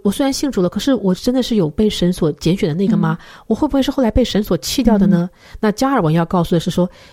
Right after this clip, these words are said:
Speaker 1: 你都还能够有这个想法的本身就已经证明了，其实神的拣选已临到你了。不然的话，你根本连这个挣扎都不会有。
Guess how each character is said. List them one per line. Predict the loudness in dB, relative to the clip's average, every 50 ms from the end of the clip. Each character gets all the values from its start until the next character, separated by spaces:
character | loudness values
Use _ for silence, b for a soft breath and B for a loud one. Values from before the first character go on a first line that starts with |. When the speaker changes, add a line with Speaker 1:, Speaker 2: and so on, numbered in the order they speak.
| b b
Speaker 1:
你 | b 2 2 4 2 2
都 | 2 2 2 4 2
还 | 2 0 0 0 0 2
能 | 2 2 2
够 | 2 2
有 | 2 2 2
这 | 0 0
个 | 2 0
想 | 0 0 -2 -2 -2 -2
法 | -2 -2
的 | -2 -2 -2 0
本 | 0 0 0 0 -4 -6
身 | -2 2 2 2 2 2
就 | 2 2 2 2
已 | 2
经 | 0 0 0 0
证 | 0 0 0 0
明 | 0 -2 -2
了， | -2 -2
其 | -2 -4 -2
实 | -2 -2 -2 -2 b b b b b b b
神 | -4 -2 0 0 0
的 | 0 0 0
拣 | 0 0 0 0 0
选 | 0 0 -2 -2 -2
已 | -2 -2
临 | -2 -2 -2 -2
到 | 0 0 -2
你 | -2 -6
了。 | -10 -12 -14 b b b b b
不 | b 2
然 | 2 2 2
的 | 0 -2
话， | 0 0 0 -2 -2 -4 -6
你 | -8 -6
根 | -4 -2 0
本 | 0 0
连 | 0 0 0
这 | 0 0 -2
个 | 0
挣 | 0 -2 -2
扎 | -2 -2 -2
都 | -2
不 | -2 -2 -2
会 | -2 -2 -2
有。 | -4 -6 -10